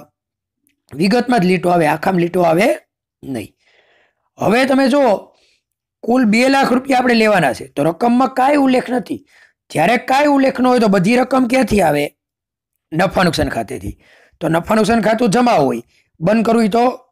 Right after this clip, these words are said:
ઉધાર. તો નંબર બે, નફા નુકસાન ખાતે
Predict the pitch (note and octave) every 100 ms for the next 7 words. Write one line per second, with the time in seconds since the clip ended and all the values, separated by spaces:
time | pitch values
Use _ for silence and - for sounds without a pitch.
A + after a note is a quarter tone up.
0 | _ - F#3+ D#3+ B2 C#3 D#3+ G3+ G#3+ A#3+
1 | F#3+ D3+ _ _ _ _ _ - _ _
2 | _ _ _ E3 F#3+ G#3 A#3 B3 - B3
3 | C4 C#4 A#3+ A#3